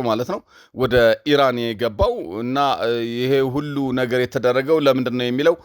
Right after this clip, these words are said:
አሁንም ሚስጥር ነው እና የዚህ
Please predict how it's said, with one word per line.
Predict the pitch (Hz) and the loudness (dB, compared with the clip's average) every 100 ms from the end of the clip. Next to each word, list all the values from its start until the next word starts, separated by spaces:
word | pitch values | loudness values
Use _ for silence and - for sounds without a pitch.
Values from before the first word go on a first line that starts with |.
| _ _ - | _ _ -4
አሁንም | 123 127 123 123 113 110 | -2 0 0 0 -2 0
ሚስጥር | 135 135 - 127 139 | -2 -2 -2 0 2
ነው | 214 220 - _ - | 0 -2 -18 _ -6
እና | 113 131 | -2 2
የዚህ | 139 131 107 123 160 | 2 0 -2 -4 -6